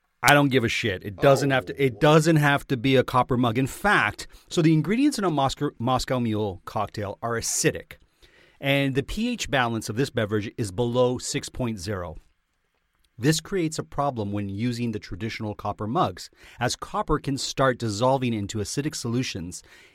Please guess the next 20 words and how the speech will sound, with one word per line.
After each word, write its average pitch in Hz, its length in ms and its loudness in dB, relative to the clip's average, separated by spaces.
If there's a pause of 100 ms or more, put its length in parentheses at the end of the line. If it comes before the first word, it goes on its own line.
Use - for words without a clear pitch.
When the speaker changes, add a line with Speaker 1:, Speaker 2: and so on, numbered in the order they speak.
(140)
Speaker 1:
in, 107 340 -2 (340)
uh, 104 300 -2
low, 113 380 2
in 117 140 2
acidic, 113 460 -2 (460)
ac-, - 440 -6
acidic 117 360 -4
containers. 113 440 -2
So 131 100 -4
copper 165 400 2
in 139 160 -6
solution 127 540 -4 (720)
is 123 180 -2
considered 123 400 -4
toxic - 720 -6 (380)
at 123 160 -4
concentrations 147 920 -2
above 107 520 -8
one 104 420 -8 (100)
milligram. 98 800 -6